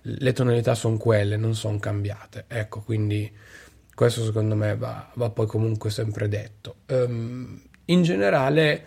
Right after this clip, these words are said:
è un prodotto, non dico che il mercato chiamava a gran voce, ma che comunque va a completare quello che è un parco prodotti, un parco accessori come quello di Apple, che si sta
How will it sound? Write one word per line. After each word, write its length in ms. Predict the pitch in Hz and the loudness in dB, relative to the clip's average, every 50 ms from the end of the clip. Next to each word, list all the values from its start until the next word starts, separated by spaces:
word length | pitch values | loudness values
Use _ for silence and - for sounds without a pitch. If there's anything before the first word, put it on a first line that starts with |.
| - - - _ | -20 -20 -20 _
è 100 | - - | -2 0
un 120 | 143 156 160 | 2 2 2
prodotto, 500 | 156 165 165 160 151 135 127 - - 139 | 4 2 4 4 4 2 2 0 -2 0
non 200 | 143 151 156 170 | 2 2 2 2
dico 500 | 185 190 165 - - 139 123 107 110 - - - _ _ _ _ _ - _ _ _ _ _ _ _ _ _ _ _ _ _ _ - - - | 2 0 0 0 0 0 0 0 -2 -6 -18 -20 _ _ _ _ _ -20 _ _ _ _ _ _ _ _ _ _ _ _ _ _ -20 -20 -10
che 140 | - - 131 | -2 0 2
il 360 | 127 127 120 117 110 107 107 110 | 2 2 2 2 2 0 0 -2
mercato 520 | 120 123 131 131 131 - 135 127 - 120 | -2 -2 -2 -2 0 -2 -2 -2 -2 -4
chiamava 380 | 110 - 127 127 135 131 123 110 | -4 -2 -2 0 0 0 0 0
a 60 | 110 | 0
gran 260 | 110 127 135 143 165 | 0 0 0 0 0
voce, 340 | 165 147 151 175 170 - 165 | 0 0 0 0 0 -2 -2
ma 120 | 135 117 | -2 -2
che 120 | 113 - 143 | -2 -2 -2
comunque 400 | 156 170 156 131 139 135 151 135 | -2 0 0 0 0 0 0 0
va 120 | 123 123 | 0 -2
a 60 | 120 | -4
completare 580 | 113 - 127 127 123 135 135 - 120 104 104 107 | -4 -4 -4 -4 -2 -4 -4 -4 -4 -4 -4 -4
quello 300 | - - 120 113 110 107 | -4 -4 -2 -2 -4 -4
che 120 | - - | -4 -2
è 40 | 120 | -2
un 180 | 113 113 113 107 | -2 -2 -4 -2
parco 420 | - 127 117 110 107 - 113 107 | -2 -2 -2 -2 -4 -6 -8 -6
prodotti, 760 | 110 - 117 117 123 123 113 110 - _ _ - 117 107 110 | -4 -2 -2 0 0 0 -2 -4 -6 _ _ -10 -10 -8 -8
un 80 | 120 120 | -8 -6
parco 240 | 117 117 - - | -6 -6 -4 -4
accessori 540 | 123 - - 113 - - 139 123 117 113 117 | -6 -4 -4 -6 -4 -2 0 0 0 -2 -4
come 260 | 107 - 113 113 117 | -6 -6 -6 -6 -4
quello 220 | 110 - 127 117 113 | -2 -2 0 0 2
di 180 | 113 139 151 | 2 4 2
Apple, 340 | 135 110 - - - 139 131 | 2 2 -2 -2 -2 -2 0
che 100 | 113 113 | 0 -2
si 80 | 107 104 | -4 -4
sta 280 | - - 127 113 117 | -2 0 0 0 0